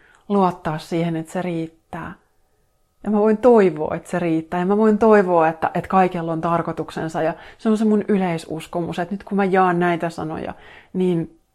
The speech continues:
jollekin nää on nyt just tänään tarpeen. Et jonkun teistä, vaikka suurin osa olisi sitä mieltä, että "Aa, ei koske mua, ei tunnu missään",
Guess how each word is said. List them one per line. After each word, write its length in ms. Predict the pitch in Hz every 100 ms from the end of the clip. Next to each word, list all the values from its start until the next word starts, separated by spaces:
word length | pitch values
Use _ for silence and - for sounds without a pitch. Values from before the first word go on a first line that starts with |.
| - -
jollekin 720 | 220 208 175 170 - 160 180
nää 280 | 175 175 165
on 240 | 165 160 170
nyt 240 | 170 -
just 280 | 175 175 - -
tänään 460 | 180 160 156 160
tarpeen. 600 | 165 117 - - - - - _ _ _ _ _ _ _ _ _ -
Et 160 | 190 208
jonkun 680 | 208 202 185 180 165 160 -
teistä, 460 | 170 147 - - 170 - - - -
vaikka 280 | 214 214 233
suurin 480 | 254 226 196 170 -
osa 400 | 170 175 165 - - _ - - - - -
olisi 240 | 180 170
sitä 140 | - 165
mieltä, 320 | 156 151 156
että 200 | 156 196
"Aa, 320 | 185 165 160
ei 180 | 190 185
koske 320 | 185 165 -
mua, 380 | 170 175 165 156
ei 120 | 170
tunnu 260 | 170 165 170
missään", 640 | 170 165 - - 202